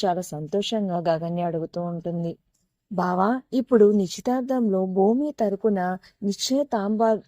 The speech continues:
తాంబూలాలు ఎవరు తీసుకుంటారు బావా?" అని అయితే అడుగుతూ ఉంటుంది.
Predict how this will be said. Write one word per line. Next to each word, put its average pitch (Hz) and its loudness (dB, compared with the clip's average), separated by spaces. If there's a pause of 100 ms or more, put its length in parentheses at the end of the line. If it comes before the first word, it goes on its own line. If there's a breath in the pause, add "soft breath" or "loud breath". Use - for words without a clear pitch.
తాంబూలాలు 190 2
ఎవరు 185 2
తీసుకుంటారు 208 -2
బావా?" 165 -2
అని 226 2
అయితే 175 -2
అడుగుతూ 180 -2
ఉంటుంది. 175 -6